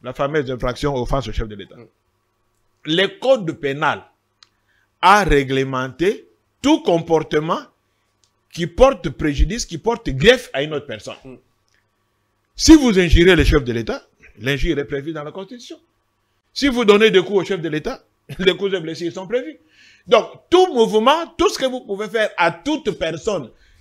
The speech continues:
Speaker 1: que le, que le, que la personne soit politique ou pas,
Speaker 2: Ouais.
Speaker 1: le code pénal réglemente ça.
Speaker 2: Et c'est pourquoi
Speaker 1: Alors,
Speaker 2: je
Speaker 1: pourquoi créer une autre infraction
Speaker 2: Mm.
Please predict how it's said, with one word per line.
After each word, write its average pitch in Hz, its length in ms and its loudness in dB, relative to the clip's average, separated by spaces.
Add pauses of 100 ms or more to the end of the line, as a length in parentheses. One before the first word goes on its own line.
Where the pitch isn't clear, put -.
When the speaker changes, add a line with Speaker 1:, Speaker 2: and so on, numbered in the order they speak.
(200)
Speaker 1:
que 143 80 -6
le, 156 160 -6
que 156 140 -4
le, 165 260 -2
que 160 60 -4
la 160 120 0
personne 180 340 -4
soit 185 220 -2
politique 151 420 -8
ou 143 100 -10
pas, - 440 -2
Speaker 2:
Ouais. 120 160 -20 (120)
Speaker 1:
le 147 180 -2
code 185 360 0
pénal 170 460 -6 (200)
réglemente 156 600 -2
ça. - 240 -20
Speaker 2:
Et 151 60 -16
c'est 160 100 -14
pourquoi 175 180 -2
Speaker 1:
Alors, 208 140 4
Speaker 2:
je 165 60 -6
Speaker 1:
pourquoi 277 360 6
créer 269 440 6
une 277 140 -2
autre 269 200 6
infraction 180 580 0
Speaker 2:
Mm. 135 120 -20